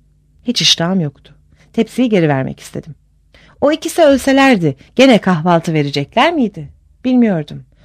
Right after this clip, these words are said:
Onlardan her şeyi bekliyordum. Her şey mümkündü. Belki de öldürdükten sonra içki bile ikram ederlerdi. Bir buçuk gün süre ile korsanlar bize bir kasıtta bulunmamışlardı. Şimdi gene bizi hedef alıyorlardı.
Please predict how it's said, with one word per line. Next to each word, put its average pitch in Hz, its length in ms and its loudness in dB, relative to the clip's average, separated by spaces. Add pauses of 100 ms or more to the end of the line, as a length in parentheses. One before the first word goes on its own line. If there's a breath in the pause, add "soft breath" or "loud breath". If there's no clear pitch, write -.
Onlardan 294 540 2
her 226 240 -4
şeyi 214 340 -2
bekliyordum. 151 640 -8 (160 soft breath)
Her 285 240 2
şey 240 300 0
mümkündü. 165 640 -6 (1080)
Belki 247 320 2
de 269 80 4
öldürdükten 208 680 0
sonra 175 540 -2
içki 202 380 -6
bile 165 220 -4
ikram 151 360 -6
ederlerdi. 139 560 -10 (1120)
Bir 254 160 -2
buçuk 175 280 -8
gün 151 140 -6
süre 170 300 -6
ile 156 300 -4 (180 soft breath)
korsanlar 170 680 -2
bize 170 220 -2
bir 165 100 -6
kasıtta 180 560 -6
bulunmamışlardı. 139 920 -4 (180 loud breath)
Şimdi 269 420 2 (240 loud breath)
gene 269 300 2
bizi 151 220 -4
hedef 147 280 -6
alıyorlardı. 135 680 -12